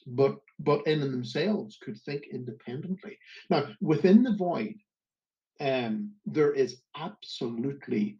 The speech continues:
nothing. And, and we learned this from, from the, uh, the, the, the, the, the, the Scole experiment, in, in which one of the, the, the, the entities that came through had, had commented on this, that,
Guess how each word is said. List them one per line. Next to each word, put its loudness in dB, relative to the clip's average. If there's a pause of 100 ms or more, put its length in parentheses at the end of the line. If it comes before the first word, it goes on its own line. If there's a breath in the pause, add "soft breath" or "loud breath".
nothing. 2 (200)
And, 2
and 0
we 4
learned 8
this -2 (520 soft breath)
from, 0 (180)
from -4
the, -2
uh, -6 (260)
the, 2
the, -4 (120)
the, -4 (140)
the, 0
the, 0
the 2
Scole 8
experiment, 2 (580)
in, 4
in 4
which 2
one 2
of -2
the, 4
the, 6
the, 0 (100)
the 2 (140)
entities 2
that -4
came -6
through 0
had, -2
had -4
commented 2
on 2
this, 0 (520 soft breath)
that, -2